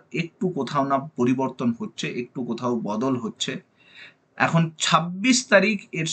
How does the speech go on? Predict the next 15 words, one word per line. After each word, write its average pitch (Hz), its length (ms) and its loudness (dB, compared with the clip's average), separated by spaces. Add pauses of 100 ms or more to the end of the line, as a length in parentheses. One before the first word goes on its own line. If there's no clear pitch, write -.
সব 160 160 4 (180)
কিছু 185 220 4 (540)
বোঝা 131 500 4
যাবে 165 220 -4 (300)
যে 131 60 -4 (100)
স্পিকার 135 380 -2 (160)
কে 131 100 -2 (140)
হচ্ছেন, 160 340 -4 (840)
সেই 131 220 2 (100)
ছাব্বিশ 156 340 2 (100)
তারিখের 170 360 2
ওপর 165 140 -4 (120)
সবার 131 240 4 (100)
নজর 120 220 2 (120)
থাকবে। 127 300 -2